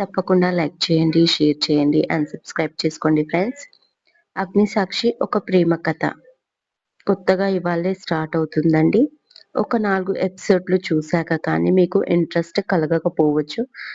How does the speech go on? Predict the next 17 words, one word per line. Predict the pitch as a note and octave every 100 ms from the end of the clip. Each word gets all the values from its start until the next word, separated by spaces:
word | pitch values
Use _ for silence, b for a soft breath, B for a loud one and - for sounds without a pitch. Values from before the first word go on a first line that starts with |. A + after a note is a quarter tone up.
| B -
కానీ | G3 G3 F3+ F3+ -
చాలా | D#3+ D#3+ F3+
మంచి | F3+ E3+ F3
సీరియల్ | - F3 E3+ E3+ E3
అండి. | E3+ E3+ B3+ B B B - - -
నా | G#3 A3
గత | F#3 F#3 G3 A3
సీరియల్స్ని | - G#3+ G3+ G3+ G3 G3+ - G3 - -
ఆదరించినట్టుగానే | F#3 E3 F3+ F3+ F3 - F3 F3 E3 D#3+ F3 E3+ F#3+ - B B -
ఈ | G#3+ A#3
సీరియల్ | B3 A3+ G#3 G#3 G3 G3
పైన | G3 F#3+
కూడా | F#3+ F#3 F#3
మీ | G3+ G3
ప్రేమాభిమానాలు | F3+ F3 F3+ F#3 F3+ F3+ F3 F3 F3 F3+ F3 F#3
చూపిస్తారని | - D4+ - E3+ - F3+ E3 E3 D#3+
నమ్ముతూ | D3 D3+ D#3+ -